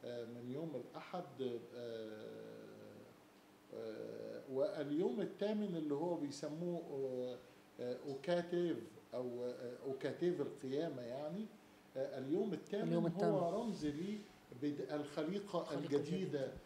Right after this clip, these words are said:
Speaker 1: أو رمز للأبدية، أو رمز إلى التجديد،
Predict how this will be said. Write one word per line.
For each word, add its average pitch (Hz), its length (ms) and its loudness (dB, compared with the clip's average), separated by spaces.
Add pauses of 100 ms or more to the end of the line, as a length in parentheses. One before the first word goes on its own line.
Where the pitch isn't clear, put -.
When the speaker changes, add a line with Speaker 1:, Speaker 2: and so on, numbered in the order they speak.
(260)
Speaker 1:
أو 143 320 4
رمز 180 280 0
للأبدية، 147 1400 2 (100)
أو 135 340 4
رمز 180 240 0
إلى 165 360 2 (140)
التجديد، 143 760 -4